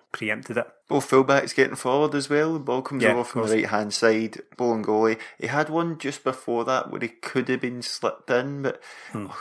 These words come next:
Speaker 2: you'd love to see him score his
Speaker 1: Aye.
Speaker 2: first goal just to see what sort of celebration he'd do, but that wasn't really net bound. But Elyounoussi, as I said, if Bolingoli's going on the outside, he gets himself into a position where he's dangerous and he can just,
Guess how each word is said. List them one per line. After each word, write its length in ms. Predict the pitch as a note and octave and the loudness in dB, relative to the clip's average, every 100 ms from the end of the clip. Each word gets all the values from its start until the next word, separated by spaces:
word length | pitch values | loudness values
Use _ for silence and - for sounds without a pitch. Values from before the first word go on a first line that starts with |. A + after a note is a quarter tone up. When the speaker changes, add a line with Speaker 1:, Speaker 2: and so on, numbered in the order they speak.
| - | -8
Speaker 2:
you'd 160 | A#2 | -6
love 180 | A#2+ A#2+ | -6 -8
to 120 | - | -8
see 160 | C3+ A#2+ | -10 -8
him 180 | C3 B2 | -8 -8
score 260 | - A#2 | -4 -2
his 100 | B2 A#2+ | 0 2
Speaker 1:
Aye. 60 | |
Speaker 2:
first 200 | A2 - | 2 2
goal 160 | - B2 | 2 4
just 220 | B2 A2+ | 2 -2
to 80 | B2 | -2
see 180 | - A2+ | -2 0
what 140 | - | -2
sort 160 | - - | -2 -4
of 40 | |
celebration 720 | - A2 G#2+ G2+ A2+ A#2+ - | 0 2 2 0 0 -2 0
he'd 140 | C3 C3 | 0 4
do, 180 | C3+ | 4
but 160 | B2 - - - - _ - | 4 0 -4 -18 -20 _ 0
that 120 | G2+ | 4
wasn't 280 | A2 A2 G#2 | 4 2 -2
really 160 | G#2+ | -2
net 260 | G#2 G#2 - | -2 -2 2
bound. 240 | A2+ A2 | 2 4
But 120 | A2 | 2
Elyounoussi, 680 | - B2 A2 G#2+ - A#2 A2 - _ _ _ - | 4 4 4 0 0 2 0 -4 _ _ _ 0
as 160 | A#2 | 0
I 40 | G#2 | 0
said, 440 | - G#2+ G#2+ G#2+ - _ _ - | 0 0 0 -2 -14 _ _ -8
if 260 | G#2+ - | -8 -4
Bolingoli's 560 | A#2+ A#2+ A2+ G#2+ G#2+ G2 | 0 2 2 0 0 2
going 220 | G#2+ G#2 | 0 0
on 60 | G2+ | 0
the 160 | G#2 | 0
outside, 400 | G2+ - A#2 A2+ - - - | 0 0 -2 -2 -10 -20 -14
he 120 | - | -2
gets 220 | G2 - | 2 2
himself 420 | B2+ A2+ A2 A2 - | 0 -2 0 0 0
into 180 | - | -2
a 60 | G2 | -4
position 500 | - G2+ G#2 - A2 | -6 -6 -4 -6 -6
where 80 | G#2 | -4
he's 220 | G#2 F#2 | -6 -4
dangerous 540 | - G2+ G#2 A2+ G#2+ | -2 -2 -2 -8 -8
and 140 | - G#2 | -10 -10
he 60 | |
can 240 | G2+ G#2+ G2+ | -10 -10 -10
just, 220 | G2 - | -10 -12